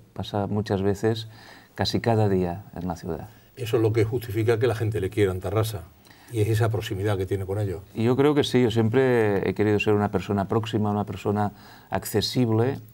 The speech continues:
Speaker 1: y una persona también, bueno, con un carácter que, eh, es más, eh, dado al acuerdo que a la, si me permite la expresión coloquial, que a la bronca, ¿no?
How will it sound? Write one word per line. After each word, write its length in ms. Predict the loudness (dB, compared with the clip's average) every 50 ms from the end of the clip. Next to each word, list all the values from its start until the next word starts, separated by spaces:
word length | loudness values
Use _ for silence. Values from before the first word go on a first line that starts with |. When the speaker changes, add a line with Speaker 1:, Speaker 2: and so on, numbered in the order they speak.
| -14 -6 -2
Speaker 1:
y 60 | 0
una 160 | 0 0 0 -4
persona 280 | -4 -2 0 0 2
también, 460 | 2 0 2 2 2 2 2 0 -4 -6 -14 -20 -20 -20 _
bueno, 240 | -6 -4 -4 -4 -2
con 140 | -2 -2 0
un 100 | 0 0
carácter 460 | 0 0 0 0 -2 0 0 0 0
que, 320 | 2 2 2 4 2 2 0
eh, 800 | -4 -12 -14 -12 -8 -8 -6 -6 -4 -4 -4 -4 -4 -6 -4 0
es 260 | 0 0 0 0 0
más, 380 | 2 2 2 2 2 -2 -2 0
eh, 160 | 0 0 0
dado 480 | 0 0 0 0 2 2 2 2 2 2
al 120 | 2 2
acuerdo 640 | 2 0 0 2 2 2 4 2 2 2 0 -2 -4 -10 -20 -20 -20 -20 -20 -20 _ _
que 100 | 0 0
a 60 | 2 4
la, 380 | 4 4 4 4 2 0 -2 -4 -8 -4
si 120 | 0 0
me 100 | 0 2
permite 300 | 2 2 2 2 2 2
la 60 | 2
expresión 380 | 0 -2 -2 -2 0 0 0 0
coloquial, 440 | 2 0 0 2 0 0 -2 0 0
que 80 | 0
a 20 | 2
la 100 | 2 2
bronca, 400 | 2 2 2 0 0 -2 -4 -4
¿no? 220 | -4 -6 -6